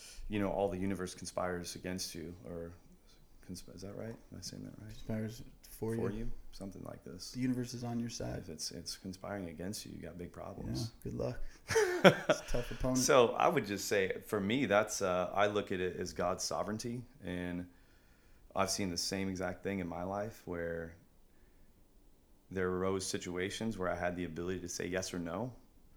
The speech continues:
Speaker 1: And the easy answer is no, 'cause yes is scary, 'cause it's an unknown. And I said yes, and all of a sudden doors were open,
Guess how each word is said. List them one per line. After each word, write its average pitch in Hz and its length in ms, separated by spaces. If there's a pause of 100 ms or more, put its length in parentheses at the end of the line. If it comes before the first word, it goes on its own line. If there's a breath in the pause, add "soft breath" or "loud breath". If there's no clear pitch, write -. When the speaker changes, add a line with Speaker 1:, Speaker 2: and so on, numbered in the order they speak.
(240 soft breath)
Speaker 1:
And 92 160
the 90 60
easy 107 340
answer 110 260
is 90 140
no, 92 300
'cause 90 260
yes 92 280
is 90 120
scary, 104 500 (120)
'cause 90 140
it's 90 140
an 90 100
unknown. 87 440 (680 loud breath)
And 92 160
I 90 100
said 87 260
yes, 95 500 (540)
and 90 360
all 92 140
of 92 40
a 90 60
sudden 90 320
doors 87 260
were 87 120
open, 107 380